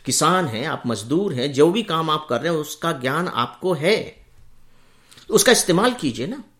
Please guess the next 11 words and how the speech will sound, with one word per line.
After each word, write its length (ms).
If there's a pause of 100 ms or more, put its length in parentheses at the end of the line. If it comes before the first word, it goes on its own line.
और 60
जब 200
आप 140
उसका 180
इस्तेमाल 460
करेंगे 340
तो 100
सीधी 280
सी 140
बात 280
है 160